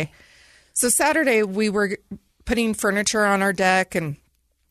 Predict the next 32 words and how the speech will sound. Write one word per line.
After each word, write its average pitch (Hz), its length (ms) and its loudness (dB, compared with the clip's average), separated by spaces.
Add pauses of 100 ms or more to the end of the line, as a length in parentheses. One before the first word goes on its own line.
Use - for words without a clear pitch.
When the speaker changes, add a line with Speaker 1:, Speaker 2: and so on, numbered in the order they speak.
(180)
Speaker 2:
getting 202 300 -2
ready. 180 240 0
Sunday, 240 460 0
our 175 120 2
kids - 300 -4
were 190 80 -2
coming 180 320 -4
over 175 220 -2
to 190 160 -2
enjoy 175 340 -2
this 196 300 -2
deck 240 300 -2
that - 140 -2
we 175 140 -2
had 175 180 -6
created 165 380 -2
for 180 140 -4
the 156 100 -6
first - 300 -4
time 170 180 -2
and 175 80 -4
have 170 160 -4
a 185 60 -4
barbecue. 208 560 -4 (540)
And 202 140 -2
so 226 160 0
that 196 220 0
happened 202 400 -2
too. 185 420 0
And 185 260 0
I 214 120 0
kept 220 320 -6